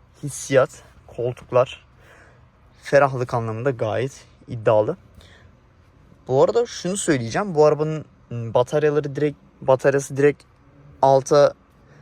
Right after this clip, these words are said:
tabana sabit değil, şasiye entegre şekilde. Kazalarda problem olmaması adına ve daha sağlam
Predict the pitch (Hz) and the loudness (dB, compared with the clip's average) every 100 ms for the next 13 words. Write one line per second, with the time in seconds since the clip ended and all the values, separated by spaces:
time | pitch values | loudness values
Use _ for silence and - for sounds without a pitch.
0 | - _ - 135 135 135 139 - 135 135 | -20 _ -2 2 4 4 2 2 4 4
1 | 143 - 226 - - 160 135 175 170 151 | 0 -10 -10 -8 -4 -4 -4 0 2 2
2 | 135 131 113 120 - 110 113 160 247 - | -2 -6 -6 -10 -10 -14 -10 -10 -10 -16
3 | - - - - - - - _ - _ | -20 -20 -6 -6 -6 -14 -20 _ -20 _
4 | _ _ - - - - - - - 165 | _ _ -20 -20 -20 -20 -20 -8 0 2
5 | 156 120 101 98 127 165 - - - - | 4 2 0 0 0 0 -4 -20 -20 -20
6 | - - - - - - - - - 135 | -20 -20 -20 -20 -20 -20 -20 -6 -4 -2
7 | 131 135 - - 135 139 127 120 - 131 | 0 -2 -4 0 2 2 0 -4 -4 -6
8 | 101 110 120 - - - - - - - | -6 -8 -10 -12 -20 -20 -20 -20 -20 -20
9 | - 127 123 131 - 127 123 127 | -12 -6 -4 -4 -4 -2 -2 -2